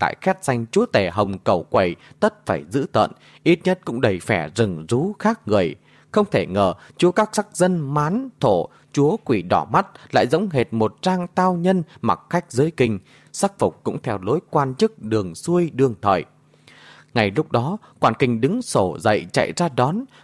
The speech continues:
Võ Minh Thần vốn người trung nghĩa, nhớ ngay đến ơn cứu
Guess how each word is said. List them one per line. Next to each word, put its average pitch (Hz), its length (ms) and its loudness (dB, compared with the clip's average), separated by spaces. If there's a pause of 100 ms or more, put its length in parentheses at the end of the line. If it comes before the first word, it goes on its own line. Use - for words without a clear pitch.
Võ - 120 4
Minh 208 220 2
Thần 104 360 -2
vốn 147 180 2
người 120 320 -2
trung 180 240 0
nghĩa, 160 320 -2 (220)
nhớ 120 180 2
ngay 139 340 -4
đến 123 180 0
ơn 113 260 -4
cứu 165 280 -2